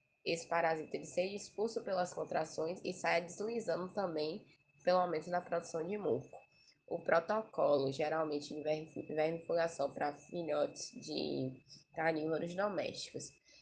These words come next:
é você dar primeiro o vermífugo na segunda semana de vida, depois na quarta, repete na oitava, na décima segunda, e depois na quar-, no quarto mês, no quinto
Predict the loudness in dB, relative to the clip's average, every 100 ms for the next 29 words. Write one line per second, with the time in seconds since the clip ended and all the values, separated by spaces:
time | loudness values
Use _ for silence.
0 | -4 2 2 2 -2 -2 2 2 2 -4
1 | _ -2 0 0 2 2 0 -2 -18 _
2 | _ _ _ _ _ _ _ -6 0 2
3 | 4 4 0 0 2 2 -2 -2 0 0
4 | -2 -2 0 0 0 -4 -4 -4 0 0
5 | -2 _ _ -8 -6 -2 -4 -2 -6 -6
6 | -2 0 0 -6 -6 -6 -6 -10 -6 -4
7 | 0 -2 -2 -2 -2 -2 -2 0 0 -2
8 | -4 -6 -4 -2 -2 -2 -8 -8 -10 -4
9 | 0 0 0 -2 -4 -14 -20 _ -8 0
10 | 0 2 0 0 -2 -4 -2 2 2 2
11 | -2 -4 2 2 2 -2 -2 2 2 0
12 | -4 -4 -4 -4 -4 -4 -4 -4